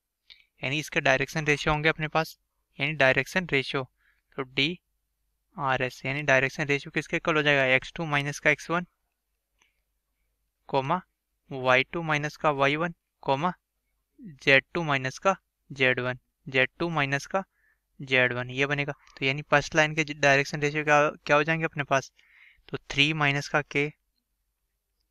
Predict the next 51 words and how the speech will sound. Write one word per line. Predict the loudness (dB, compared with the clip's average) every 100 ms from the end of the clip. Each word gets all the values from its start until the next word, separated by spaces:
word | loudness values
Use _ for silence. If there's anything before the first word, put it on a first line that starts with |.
| _ _ _ _ _ -2
कॉमा, | 0 0 -4 -8 _ _ _ _ _ -2
यहाँ | 0
से | 0 -2
क्या | 0
बन | 0 -2 -4 -2
जाएगा | 0 2
अपने | 0 -2
पास? | -2 -2 -4
फ़ोर | -6 -2 0 0
माइनस | -2 -2 -4
का | -2 0
वन | 2 0 -2 -6 _ -10
और | 0
यहाँ | 0
से | 0 0
क्या | -2
बन | -2
जाएगा? | -4
सिक्स | -4 -6 -4
माइनस | -4 -4 -6
का | 0 0
टू। | 0 -6 -6 _ _ _ _ _ _ _ _ _ _ _ -6
तो |
यहाँ | -2 0
से | -2
इसका | -4 2
डायरेक्शन | 4 4 0 -2
रेशियो | -2 -2
क्या | 0
हो | 0
जाएंगे | 0 -2
अपने | -4 -2
पास? | -2 -2 -10
थ्री | -8 -6 -4
माइनस | -2 0 0 -4
का | -2 -4
के | -2 0 0 -2 _ _ _ _
और | -6
ये | -4
कितना | -2 -2
बन | 0
जाएगा? | 0 -4 -4
थ्री | -4 -4 -6 _ _ _ _ _ _ _ _
और | -6 -2
यहाँ | -2
से | -2 -4
अपने | -4
पास | -2 -2
क्या | 0 -4
बनेगा? | -2 -4
फ़ोर। | -4 -6 -4 -4